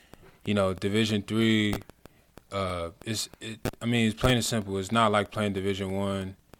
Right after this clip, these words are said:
Uh, there are far, there are a few teams that could play Division one, just like there's a lot of players that can. You know, it's, it's really all about the opportunity, but, um, just that camaraderie, like, from playing,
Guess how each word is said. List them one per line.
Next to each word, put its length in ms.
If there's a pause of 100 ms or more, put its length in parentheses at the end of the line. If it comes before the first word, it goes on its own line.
(180)
Uh, 280
there 240
are 200
far, 540
there 160
are 160
a 60
few 240
teams 680 (360)
that 220
could 260
play 180
Division 340
one, 220 (320)
just 220
like 160
there's 180
a 80
lot 220
of 80
players 320
that 180
can. 260
You 60
know, 160
it's, 220
it's 120
really 140
all 140
about 180
the 80
opportunity, 600
but, 380 (500)
um, 440
just 340
that 260
camaraderie, 720
like, 480 (140)
from 280
playing, 600